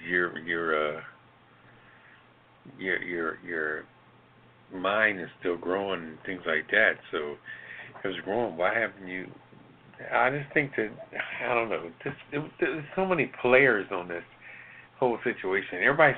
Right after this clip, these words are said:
so privileged. When she opened up her, her lead argument, she told a story on everybody that they were privileged people. They were running around at, you know, uh, different campuses of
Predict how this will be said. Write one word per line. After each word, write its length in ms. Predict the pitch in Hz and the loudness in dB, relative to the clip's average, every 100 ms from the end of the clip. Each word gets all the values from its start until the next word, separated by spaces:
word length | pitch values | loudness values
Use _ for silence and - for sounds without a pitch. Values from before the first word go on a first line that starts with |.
| - | 2
so 140 | 104 - - | -2 -2 2
privileged. 380 | 147 151 85 - - - - - - - - - - - - - | 4 4 -2 -10 -14 -14 -16 -20 -20 -20 -20 -20 -20 -20 -20 -16
When 120 | 92 - | -10 -4
she 160 | 139 135 - | -2 -2 -4
opened 260 | 156 147 160 | -2 2 2
up 120 | 135 | 6
her, 300 | 143 131 120 - - | 8 8 6 2 6
her 320 | 131 120 101 92 | 8 8 2 0
lead 240 | 101 127 117 | 0 4 8
argument, 500 | 117 127 107 87 82 - - - - - - - | 10 8 6 -6 -8 -10 -16 -16 -16 -18 -10 -4
she 80 | 175 | 4
told 180 | - 170 | 6 6
a 40 | 151 - | 4 6
story 240 | 170 170 | 8 10
on 140 | 139 | 8
everybody 580 | 120 147 143 101 82 82 | 8 4 4 4 4 2
that 60 | 85 | 0
they 120 | 123 | 0
were 80 | 147 | 0
privileged 440 | - 139 151 151 - | 2 2 2 -4 -6
people. 320 | 165 147 85 - - - - - - | -8 -6 -10 -12 -18 -20 -20 -20 -10
They 80 | 113 | -6
were 60 | 104 | 0
running 200 | 110 123 | 0 2
around 320 | 127 127 120 | 4 4 4
at, 140 | 95 - - - - - - - - - | 0 -6 -18 -20 -20 -20 -20 -20 -20 -12
you 100 | 117 | -8
know, 280 | 92 95 98 | -2 -2 0
uh, 220 | 85 73 73 - - - - - - - - - - - - - - - - - _ - - - - - | -4 -6 -10 -18 -20 -20 -20 -20 -20 -20 -20 -20 -20 -20 -20 -20 -20 -20 -20 -20 _ -20 -20 -20 -18 -12
different 260 | 104 104 - | -8 -8 0
campuses 720 | 117 113 - 104 - 107 95 | 2 2 0 -8 -6 -6 -4
of 140 | 90 | -6